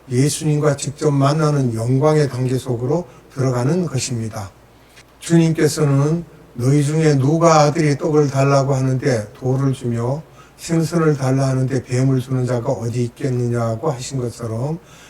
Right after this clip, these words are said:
결국 이 단계에 간다는 것은 아들의 수준으로,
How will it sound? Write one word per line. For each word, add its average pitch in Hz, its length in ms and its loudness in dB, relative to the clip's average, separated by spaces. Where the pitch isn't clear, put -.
결국 143 500 0
이 151 280 0
단계에 143 440 0
간다는 123 480 -4
것은 120 420 -4
아들의 160 480 2
수준으로, 127 600 -2